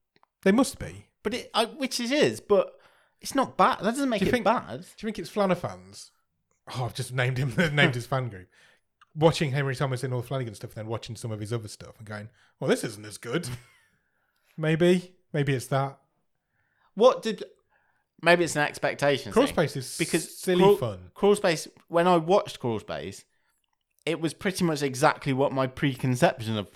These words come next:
Speaker 2: Crawl
Speaker 1: Yeah.
Speaker 2: Space was gonna be. It is a
Speaker 1: I
Speaker 2: guy,
Speaker 1: think I
Speaker 2: a movie about a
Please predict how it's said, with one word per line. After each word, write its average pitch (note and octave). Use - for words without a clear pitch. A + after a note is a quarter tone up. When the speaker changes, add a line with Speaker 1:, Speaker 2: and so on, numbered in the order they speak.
Speaker 2:
Crawl A2+
Speaker 1:
Yeah. C#3+
Speaker 2:
Space G2+
was C#3
gonna A2+
be. A#2+
It B2+
is A#2
a A#2
Speaker 1:
I F3
Speaker 2:
guy, D3
Speaker 1:
think -
I -
Speaker 2:
a D#3
movie D#3
about C3+
a B2